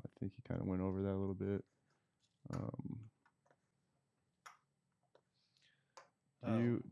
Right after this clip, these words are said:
Speaker 1: do you have pure breed plants to test, to test your stress? I, I couldn't read it. Unfortunately, I can't really read the comments 'cause they're cutting off on my big ass monitor a little bit. Strawberry glue flowers for ten weeks. Can you go over the auto steps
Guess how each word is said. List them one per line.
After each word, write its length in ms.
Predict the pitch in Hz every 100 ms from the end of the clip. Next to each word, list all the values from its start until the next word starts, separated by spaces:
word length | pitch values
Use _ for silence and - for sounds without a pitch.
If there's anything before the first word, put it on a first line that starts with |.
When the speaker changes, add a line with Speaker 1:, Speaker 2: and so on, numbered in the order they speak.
| -
Speaker 1:
do 60 | 117
you 220 | 113 113
have 260 | 113 110 104
pure 260 | - - 123
breed 300 | 120 113 113
plants 260 | 110 104 -
to 300 | - - -
test, 260 | 107 104 -
to 120 | - -
test 520 | - 98 - - -
your 400 | 90 92 95 98 101 _ _ _ _ _ _
stress? 720 | - - - - - 139 - - -
I, 40 | -
I 200 | - -
couldn't 220 | - 95
read 180 | 90 92
it. 120 | 92 - - - - _
Unfortunately, 440 | 113 135 139 123
I 80 | 110
can't 160 | 113 104
really 160 | 104
read 240 | 92 95 90
the 60 |
comments 400 | 90 - 95 92
'cause 100 | -
they're 100 | 87
cutting 320 | - - 87 90
off 120 | 90
on 60 | 92
my 60 | 90
big 200 | 90 92 92
ass 80 | 95
monitor 320 | 90 92 92
a 40 | 90
little 200 | 92 92
bit. 200 | 95 90 - _ _ _ _ _ _ _ _ _ _ _ _
Strawberry 460 | - - 107 107 104
glue 220 | 98 101
flowers 420 | 98 98 98 95
for 80 | -
ten 280 | 90 98 98
weeks. 420 | 98 98 - - - _ _ _ _ _ -
Can 160 | 104
you 80 | 107
go 160 | 104 107
over 140 | 104
the 100 | 95
auto 300 | - 95 101
steps 360 | 98 - 98 -